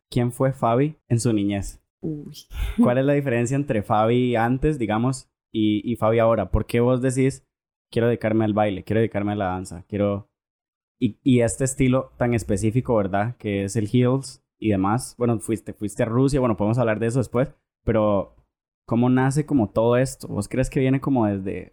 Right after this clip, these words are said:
Speaker 1: Fabi, Fabi pe-, Fabita, Fabi
Speaker 2: Sí,
Speaker 1: pequeña?
Speaker 2: por supuesto.
Speaker 1: Sí.
Speaker 2: Qué duro, nunca me habían preguntado eso.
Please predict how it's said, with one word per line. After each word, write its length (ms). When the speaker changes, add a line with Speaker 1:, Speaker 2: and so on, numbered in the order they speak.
Speaker 1:
Fabi, 600
Fabi 220
pe-, 180
Fabita, 480
Fabi 200
Speaker 2:
Sí, 120
Speaker 1:
pequeña? 400
Speaker 2:
por 220
supuesto. 540
Speaker 1:
Sí. 180
Speaker 2:
Qué 100
duro, 160
nunca 220
me 80
habían 200
preguntado 520
eso. 340